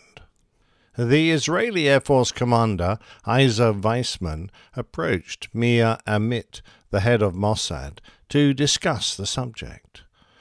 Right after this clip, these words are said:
Weissman, who had led the I A F since nineteen fifty-eight, recalled the defection to Israel of an Egyptian pilot,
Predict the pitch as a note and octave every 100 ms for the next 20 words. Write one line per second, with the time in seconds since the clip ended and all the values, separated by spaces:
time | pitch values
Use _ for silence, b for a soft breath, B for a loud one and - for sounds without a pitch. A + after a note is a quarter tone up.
0 | b b - G3 A3 - F#3+ F3 D#3 D3
1 | C#3+ C#3 A2+ B2 A#2 A2 B2+ D3+ F2 F2
2 | G2+ G2+ G#2+ G2+ G2 G2 G2 F#2+ - -
3 | G#2+ F2+ A2 G#2+ G#2 G2+ - G2 - -
4 | F#2+ G#2+ E2 - B B B - A#2 -
5 | D3+ F3 A3+ G3+ F3 D#3+ D3 C#3 - -
6 | - - - F2+ E2+ F2 F#2 A#2+ - F2+
7 | C#2+ D#2 B B - A#3+ A3+ D3+ D3 D3+
8 | - B2 A#2 - G#2+ D2+ C2+ - _